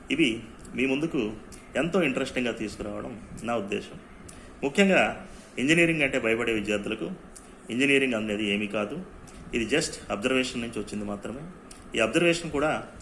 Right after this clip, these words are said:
నేచర్ నుంచి వచ్చింది. ఈ నేచర్ నుంచి సైన్స్ వచ్చింది. సైన్స్ already మనం ట్వెల్త్ క్లాస్ వరకు చదివాం.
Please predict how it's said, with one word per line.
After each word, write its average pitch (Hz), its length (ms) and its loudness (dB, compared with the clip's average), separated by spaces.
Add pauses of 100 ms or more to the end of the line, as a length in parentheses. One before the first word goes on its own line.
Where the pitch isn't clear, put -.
(220)
నేచర్ 131 320 2
నుంచి 120 160 -2
వచ్చింది. 110 380 -8 (380)
ఈ 123 80 4
నేచర్ 139 300 4
నుంచి 160 180 -4
సైన్స్ 117 340 -4
వచ్చింది. 117 400 -8 (320)
సైన్స్ 156 340 2
already 143 320 0
మనం 123 300 -2 (300)
ట్వెల్త్ 127 200 0
క్లాస్ 127 260 -2
వరకు 110 140 -8
చదివాం. 104 400 -4